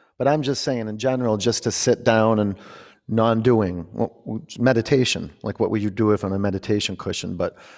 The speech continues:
when you don't have a meditation cushion, just having that power and capacity to be, hmm, with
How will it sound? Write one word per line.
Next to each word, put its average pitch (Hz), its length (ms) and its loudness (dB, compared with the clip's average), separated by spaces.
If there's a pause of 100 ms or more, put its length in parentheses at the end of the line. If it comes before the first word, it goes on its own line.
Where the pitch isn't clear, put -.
(140)
when 131 140 0
you 135 80 4
don't 147 160 4
have 135 140 4
a 113 40 4
meditation 104 640 0
cushion, 101 320 -6
just 107 160 -4
having 117 240 2
that 104 180 0
power 113 300 2
and 101 100 -4
capacity 104 560 -4
to 98 140 -8
be, 101 560 -4 (640)
hmm, 98 260 -10 (1120)
with - 640 -4